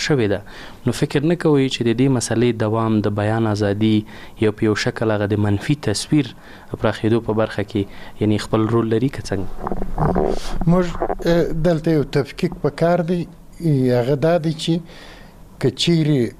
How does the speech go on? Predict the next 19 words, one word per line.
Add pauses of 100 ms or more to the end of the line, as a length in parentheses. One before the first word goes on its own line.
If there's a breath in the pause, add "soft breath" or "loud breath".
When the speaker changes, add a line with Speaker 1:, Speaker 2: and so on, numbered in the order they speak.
(200)
Speaker 2:
اه،
یو
رسنۍ
دا
کار
کوي، (600 loud breath)
نو
بیا
دغه
د
تخطي (100)
کمیسیون
حق
لري
چې (120)
رسنۍ
تعقیب
کړي (920 loud breath)
او